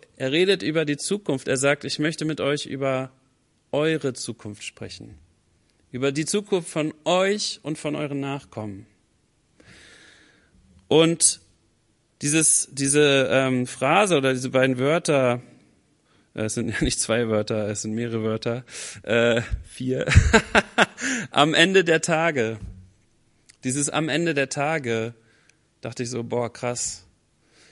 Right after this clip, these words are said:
Ähm, das ist eigentlich ja so eine Formulierung, die wir mehr so da-, daher kennen, wenn wir vielleicht, ähm,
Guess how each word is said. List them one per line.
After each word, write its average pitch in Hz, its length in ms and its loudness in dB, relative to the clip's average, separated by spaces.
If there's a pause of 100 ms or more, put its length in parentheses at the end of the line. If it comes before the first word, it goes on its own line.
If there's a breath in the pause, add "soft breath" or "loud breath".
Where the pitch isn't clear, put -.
(280 soft breath)
Ähm, 113 480 -2
das 120 180 -2
ist 147 140 -4
eigentlich 160 380 -2
ja 151 360 0
so 143 380 0
eine 139 240 -2
Formulierung, 156 760 0
die 147 140 -4
wir 147 200 0
mehr 147 340 0
so 143 180 -4
da-, 139 380 -4 (100)
daher 143 300 0
kennen, 156 380 -2
wenn 139 200 -2
wir 135 300 0
vielleicht, 131 560 -4
ähm, 123 500 -4